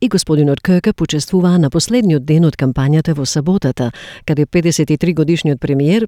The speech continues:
печеше колбаси за приврзаниците во либералното седиште на Хилари. Актуелниот лидер на Западна Австралија вели дека неговата кампања е победничка, затоа што тој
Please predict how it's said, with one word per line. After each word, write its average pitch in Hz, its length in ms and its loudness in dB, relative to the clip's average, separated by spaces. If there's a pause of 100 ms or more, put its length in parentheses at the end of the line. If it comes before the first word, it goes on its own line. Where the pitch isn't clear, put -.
печеше 180 460 -4
колбаси 139 640 -4
за 135 220 -4
приврзаниците 147 760 -2
во 175 300 -2
либералното 160 580 -2
седиште 127 440 -4
на 147 140 0
Хилари. 131 520 -4 (480)
Актуелниот 175 540 -2
лидер 160 360 0
на 139 180 -2
Западна 143 440 -2
Австралија 156 480 -2
вели 180 180 0
дека 147 240 -2
неговата 175 460 -2
кампања 170 640 -2
е 180 80 -2
победничка, 165 720 -2 (340)
затоа 226 320 0
што - 180 -6
тој 208 280 0